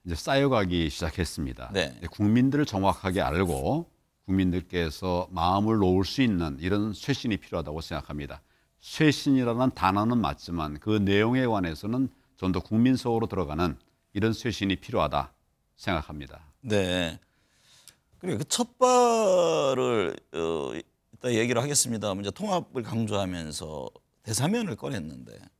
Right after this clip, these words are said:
Speaker 2: 지금 그게 중요한 겁니까? 아니면은 정말 누구 당대표 책임 문제라든가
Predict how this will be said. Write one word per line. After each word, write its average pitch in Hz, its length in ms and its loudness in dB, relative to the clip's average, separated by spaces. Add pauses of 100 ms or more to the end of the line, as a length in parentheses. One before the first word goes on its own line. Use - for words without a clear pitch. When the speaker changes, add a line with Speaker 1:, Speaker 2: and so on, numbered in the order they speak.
(360)
Speaker 2:
지금 220 220 2
그게 151 260 2
중요한 123 340 2
겁니까? 95 600 -4
아니면은 135 640 0
정말 123 400 0
누구 107 540 -2
당대표 107 1080 -2
책임 175 320 -2
문제라든가 104 720 -4